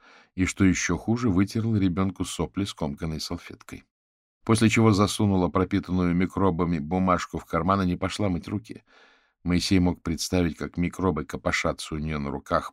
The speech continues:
ползают повсюду, распространяя болезни. Придётся преподать ей урок. Тем не менее, у него не было никаких задних мыслей или сомнений. Едва только Моисей увидел её, то словно сбросил с плеч сразу сорок прожитых лет.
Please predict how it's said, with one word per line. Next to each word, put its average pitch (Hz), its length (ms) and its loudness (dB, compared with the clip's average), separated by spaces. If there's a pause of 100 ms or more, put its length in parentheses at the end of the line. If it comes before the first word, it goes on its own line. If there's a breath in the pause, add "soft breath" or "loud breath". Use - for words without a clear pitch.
(140)
ползают 80 500 0
повсюду, 78 520 -4
распространяя 76 840 -8
болезни. 76 640 -6 (760 loud breath)
Придётся 90 380 -8
преподать 92 540 -4
ей 92 160 -2
урок. - 480 -12 (560)
Тем 117 180 2
не 131 80 2
менее, 120 280 0
у - 80 -6
него 104 200 4
не 104 140 2
было 104 160 2
никаких 120 460 -4
задних 90 400 -4
мыслей 80 380 -8
или 87 260 -8
сомнений. - 640 -12 (640 loud breath)
Едва 95 260 4
только 104 280 2
Моисей 98 420 4
увидел 92 480 0
её, 87 160 0
то 82 140 -10
словно 95 400 -4
сбросил 82 560 -6
с - 100 -8
плеч - 420 -8
сразу - 380 -8
сорок - 460 -10
прожитых - 520 -10
лет. - 280 -10